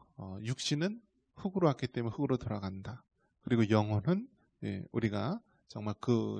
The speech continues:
죽음 이후에, 예, 천국과 낙원, 어, 천국과, 아, 지옥으로 우리가 간다라고 하는 그 확신이 있죠.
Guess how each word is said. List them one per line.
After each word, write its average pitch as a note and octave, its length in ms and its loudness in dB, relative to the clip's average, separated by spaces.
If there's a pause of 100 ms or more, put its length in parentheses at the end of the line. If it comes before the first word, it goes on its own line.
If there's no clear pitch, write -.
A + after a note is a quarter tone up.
죽음 C3 380 -6
이후에, B2 640 -2 (460)
예, - 300 -12
천국과 C#3+ 560 -2
낙원, A2 440 -2 (440)
어, F#2+ 340 -8 (180)
천국과, C#3 580 0 (320)
아, F#2+ 160 -4
지옥으로 B2+ 800 4
우리가 A2+ 240 -4
간다라고 A2 680 0
하는 A2 340 -6 (100)
그 G#2 140 -10
확신이 B2+ 480 -6
있죠. C#3 340 -10